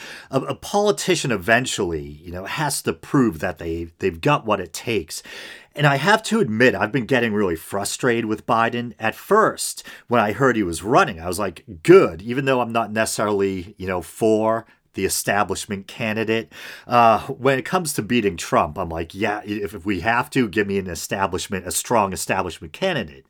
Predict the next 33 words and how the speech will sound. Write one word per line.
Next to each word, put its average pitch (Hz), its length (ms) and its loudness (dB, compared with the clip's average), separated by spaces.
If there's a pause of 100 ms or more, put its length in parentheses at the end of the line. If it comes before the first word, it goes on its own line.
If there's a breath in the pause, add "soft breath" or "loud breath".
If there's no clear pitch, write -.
(440 loud breath)
And 131 100 0
I 117 120 4
figured, 104 320 0
you 101 40 -2
know, 98 60 -2
this 127 220 0
is 131 100 0
a 113 60 -2
guy 101 320 2
who 98 100 -2
should 92 200 -6
be 98 80 0
able 85 240 -4
to 76 60 -12
stand 87 480 -8
up 80 200 -8
to 82 100 -8
Trump. 113 480 0 (460 loud breath)
Uh, 110 300 2 (380 loud breath)
the 120 120 -2
pins 165 340 0
are 143 120 4
all 135 180 4
set 127 320 2
up, 113 180 2
Joe. 117 280 2
You 92 120 0
just 87 280 -4
have 92 200 -6
to 87 100 -6
knock 90 320 -2
him 85 140 -10
down. 76 440 -6